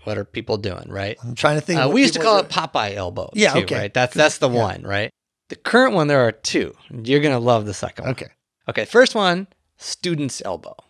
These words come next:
Speaker 2: 'Cause you're sitting there on your desk.
Speaker 1: Sitting there on your desk, holding now iPad or something.
Speaker 2: And
Speaker 1: I don't
Speaker 2: I
Speaker 1: know
Speaker 2: can
Speaker 1: what
Speaker 2: honestly
Speaker 1: student's elbow
Speaker 2: say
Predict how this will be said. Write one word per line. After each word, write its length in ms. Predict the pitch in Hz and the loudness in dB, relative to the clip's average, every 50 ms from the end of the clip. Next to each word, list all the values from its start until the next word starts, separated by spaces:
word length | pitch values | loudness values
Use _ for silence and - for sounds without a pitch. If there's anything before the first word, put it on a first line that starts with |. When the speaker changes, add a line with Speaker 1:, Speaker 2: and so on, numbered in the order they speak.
| _ _ _ | _ _ _
Speaker 2:
'Cause 160 | - 151 123 | -2 -2 0
you're 80 | 120 120 | 0 -4
sitting 320 | - - - 196 190 202 | -2 0 0 0 0 2
there 240 | 180 170 165 165 160 | 0 2 2 4 4
on 160 | 147 143 151 | 2 2 0
your 140 | 156 156 151 | -2 -4 -6
desk. 220 | 131 110 139 123 151 | -4 -4 0 2 4
Speaker 1:
Sitting 180 | 165 180 170 | 2 2 2
there 140 | 180 170 165 | 0 0 0
on 160 | 160 156 160 | 0 0 -2
your 100 | 170 180 | -2 -4
desk, 560 | 170 135 131 123 127 127 127 131 127 - - - | -2 2 2 4 4 4 4 2 0 -2 -4 -2
holding 420 | 123 123 123 139 135 135 131 127 | -2 -2 0 -2 -4 -2 -4 -2
now 220 | 123 120 120 120 | -2 -2 0 0
iPad 500 | 110 113 123 123 - 120 113 110 110 113 | 0 0 -2 -2 -2 -2 0 0 0 0
or 40 | 107 | 0
something. 200 | - 123 117 113 | -2 -4 -4 -2
Speaker 2:
And 80 | 113 117 | -2 -2
Speaker 1:
I 60 | 170 | -2
don't 60 | 190 | -2
Speaker 2:
I 20 | 214 | -2
Speaker 1:
know 80 | 220 | -2
Speaker 2:
can 80 | 196 185 | -4 -2
Speaker 1:
what 80 | 180 | 0
Speaker 2:
honestly 440 | 180 185 202 214 214 - - 175 196 | 2 2 2 2 0 -2 -2 -2 0
Speaker 1:
student's 60 | 185 | 0
elbow 120 | 120 117 190 | 2 4 4
Speaker 2:
say 360 | 185 190 196 202 202 196 | 6 6 6 4 2 -2